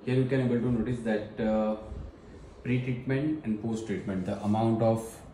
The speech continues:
overjet correction, amount of dip bite correction, amount of crowding relief,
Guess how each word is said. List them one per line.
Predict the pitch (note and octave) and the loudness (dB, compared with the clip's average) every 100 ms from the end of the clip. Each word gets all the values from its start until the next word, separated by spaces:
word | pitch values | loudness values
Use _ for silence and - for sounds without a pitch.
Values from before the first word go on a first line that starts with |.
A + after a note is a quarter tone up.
| - | 0
overjet | G#2+ A2 G#2 G#2+ G#2 G2+ | 4 4 4 4 2 2
correction, | G#2 G2+ G2+ - G#2 G#2 G#2 G#2 - | 0 2 0 2 4 6 4 2 -2
amount | G2 G2 F#2+ F#2 | 0 2 0 0
of | G2 F#2+ - - F#2+ | 0 0 -2 -4 0
dip | F#2 F2+ | 0 2
bite | A2 G#2+ - | 2 2 2
correction, | G#2 G2+ - G#2 G2+ G2+ G2+ - - - - - - - - - - - - - - - | 4 4 4 4 4 4 2 -6 -14 -16 -16 -18 -18 -18 -18 -18 -18 -18 -16 -16 -8 2
amount | G#2 G#2+ G2+ | 4 4 4
of | G#2 - | 2 0
crowding | - G#2 G#2 G#2+ A2+ | 4 8 8 10 8
relief, | G#2+ G#2 G#2 G#2 G#2 | 8 6 8 8 6